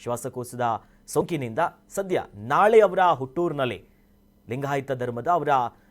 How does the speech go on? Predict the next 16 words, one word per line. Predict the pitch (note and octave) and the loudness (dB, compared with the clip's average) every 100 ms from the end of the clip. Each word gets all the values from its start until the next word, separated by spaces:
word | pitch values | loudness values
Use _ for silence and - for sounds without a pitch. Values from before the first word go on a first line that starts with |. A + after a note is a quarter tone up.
| _ - G#2 | _ -18 0
ಧಾರ್ಮಿಕ | C#3 D3+ D#3+ D#3+ | 4 4 2 -4
ವಿಧಿವಿಧಾನ | D#3+ A#2 B2+ D3 C3 C3+ C3+ | -6 -6 -4 -4 -4 -4 -4
ಮೂಲಕವಾಗಿ, | B2+ B2+ B2 - B2 C3 | -4 -4 -6 -2 -2 -2
ಜೊತೆಲಿ | E3 E3+ G#3 | -8 -6 -6
ಸರ್ಕಾರಿ | - C#3 D#3 E3 | -4 -2 2 2
ಗೌರವದೊಂದಿಗೆ | D#3+ A#2+ D#3 G3 F#3+ D3 A2 F2+ - _ _ _ _ _ - | 0 -4 -4 -2 -2 -2 -6 -10 -14 _ _ _ _ _ -8
ಅಂತ್ಯಕ್ರಿಯೆ | C3 D3 E3+ - C#3 C3+ | -6 -4 -6 -4 -4 -4
ಕೂಡ | B2+ C3+ | -2 0
ಸಾಗತ್ತೆ. | D3+ C#3+ B2 B2 B2 | 0 0 0 0 -4
But | D#3+ C#3+ C3 | -6 -8 -10
ಇವತ್ತೆಲ್ಲಾದ್ರೂ | B2+ E3+ E3+ E3 D#3+ D#3+ D#3 C#3 - _ - | -2 -2 0 0 0 0 -4 -4 -8 _ -8
ಬೆಂಗಳೂರಿನಲ್ಲಿರುವಂಥ | C3+ F3 F#3 F3+ F3 E3 D#3 D#3+ D#3+ D3+ - - | 0 2 2 2 -2 0 -2 2 4 2 0 -4
ರಾಜಕಾರಣಿಗಳಿರ್ಬೋದು, | B2+ C#3+ D#3+ D#3+ D#3+ D3+ C#3+ B2+ C3+ B2+ | -2 -2 0 0 2 0 -2 -2 -2 -2
ಗಣ್ಯರಿರ್ಬೋದು, | A#2+ C#3+ F3 E3+ D3+ C#3 C3 B2 | -2 0 2 2 0 -4 -4 -4
ಅವರ | B2 | 0
ಅಭಿಮಾನಿಗಳಿಗೆ | C3 E3+ F3+ E3 D#3 D3+ D3 C3 | 0 2 0 0 -2 -2 -2 -2